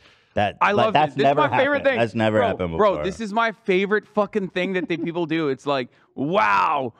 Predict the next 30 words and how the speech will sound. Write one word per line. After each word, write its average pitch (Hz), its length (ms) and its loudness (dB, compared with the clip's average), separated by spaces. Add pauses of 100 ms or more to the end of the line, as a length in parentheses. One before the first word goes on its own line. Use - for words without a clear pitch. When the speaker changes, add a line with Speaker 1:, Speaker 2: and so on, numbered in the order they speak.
(140)
Speaker 2:
look 208 260 -2
at 208 100 0
us. 147 280 -2
We're 180 180 0
fighting 180 560 -4
back 160 300 -2
against, 165 360 -6
like, 151 280 -4
the 139 140 -4
woke 143 600 -2
critics 156 480 -4
because 147 320 -6
the 131 140 -2
audience 156 400 -2
score 139 240 -2
is, 127 80 -6
like, 123 180 -4
way 143 160 0
higher." 135 380 -4 (240)
Like, 151 200 -4 (200)
dude, 185 340 -4 (500)
dude, 165 280 -2 (160)
review 156 400 -6
bombing 185 380 -4
still 165 340 -6
exists, 131 760 -6
okay? 127 400 -8 (580)
I'm 185 160 -2
not 214 180 -2
even, 185 260 -8